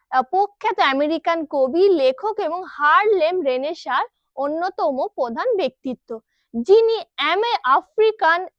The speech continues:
এবং আমেরিকান অভিজ্ঞতা, সংস্কৃতি এবং জীবনকে তার সাহিত্যকর্মে তুলে ধরেছেন। তাহলে দেখো তার যে লেখা, তার লেখার মধ্যে দেখো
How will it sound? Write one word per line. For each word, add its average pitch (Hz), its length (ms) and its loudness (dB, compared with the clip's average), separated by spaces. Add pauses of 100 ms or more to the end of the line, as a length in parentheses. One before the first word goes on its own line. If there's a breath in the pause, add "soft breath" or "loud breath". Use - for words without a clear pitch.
(320)
এবং 381 380 0 (140)
আমেরিকান 370 720 -2 (140)
অভিজ্ঞতা, 339 720 -2
সংস্কৃতি 370 840 -6
এবং 320 340 0
জীবনকে 359 640 -6 (460)
তার 370 320 6
সাহিত্যকর্মে 330 1080 -4
তুলে 302 280 0
ধরেছেন। 240 360 -4 (400)
তাহলে 427 360 2
দেখো 269 360 -6 (280)
তার 311 300 4
যে 415 160 0
লেখা, 339 540 -2 (240)
তার 330 260 0
লেখার 349 380 0
মধ্যে 415 340 -2
দেখো 392 380 2